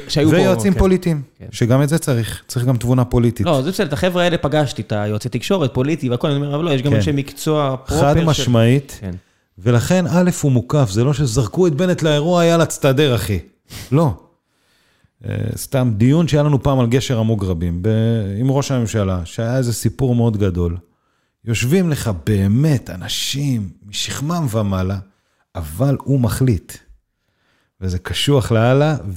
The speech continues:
Speaker 2: ואני מאוד משתדל בכל מפגש שלי עם ראש הממשלה, להציג כמובן את עמדתי המקצועית, אבל להציג לו את הנקודות שבהן יש רגישות לדעתי, בהחלטה שאנחנו הולכים לקבל.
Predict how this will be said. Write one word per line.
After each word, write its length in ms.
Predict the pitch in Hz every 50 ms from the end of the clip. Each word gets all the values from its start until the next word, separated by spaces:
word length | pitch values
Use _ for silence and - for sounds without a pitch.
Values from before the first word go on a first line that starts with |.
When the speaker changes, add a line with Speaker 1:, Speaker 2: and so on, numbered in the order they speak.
| 90 98 104 104 107 107 - - _ _ _ _ _ _ _ _ _ _ _ -
Speaker 2:
ואני 380 | 104 110 131 147 147 143 139 139 - _ _ _ _ _ _ _ _ _
מאוד 300 | 107 104 - - 151 151 143
משתדל 480 | 135 - - - 117 107 104 104 92
בכל 320 | 90 101 101 - - 139 123
מפגש 320 | 113 98 87 110 107 -
שלי 120 | - - 98
עם 40 | 95
ראש 200 | 101 101 - 104
הממשלה, 520 | 98 87 - 98 98 104 120 139 160 170 156 - _ _ _ _ _ _ _ _ _ _ _ _ _ _ _ _ _ _ _ _ _ _ _ _ -
להציג 500 | 101 98 98 95 - - - 135 123 104
כמובן 400 | - 110 101 98 90 101 117 107
את 120 | 101 - 104
עמדתי 320 | 95 87 85 - - 104
המקצועית, 540 | 101 95 87 - - - 104 123 151 - -
אבל 200 | 104 95 101 98
להציג 600 | 95 98 98 92 - - - - - 175 160 147 151
לו 400 | 165 170 175 170 - - - _ - 107
את 140 | 104 - -
הנקודות 580 | 107 98 90 - - 104 101 110 147 156 147
שבהן 680 | - - 117 95 87 104 107 113 127 139 143 143 135 117 - - -
יש 220 | 107 117 113 - 120
רגישות 460 | 117 104 92 95 90 - 135 131 -
לדעתי, 720 | 123 113 101 92 101 101 98 - - 156 180 202 190 165 135 - _ _
בהחלטה 600 | 110 110 135 156 156 143 - 139 131 - - 139
שאנחנו 200 | 135 139 127 123
הולכים 240 | 120 110 98 120 120
לקבל. 400 | 107 - 110 104 92 95 85 82